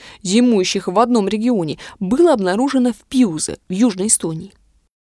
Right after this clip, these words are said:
В колонии летучие мыши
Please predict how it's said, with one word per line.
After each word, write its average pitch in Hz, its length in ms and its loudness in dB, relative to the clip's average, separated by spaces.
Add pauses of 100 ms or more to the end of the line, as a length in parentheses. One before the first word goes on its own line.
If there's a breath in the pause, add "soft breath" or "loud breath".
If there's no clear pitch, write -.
(460)
В - 80 -20
колонии 262 580 -2 (180)
летучие 175 540 -6
мыши 220 380 -6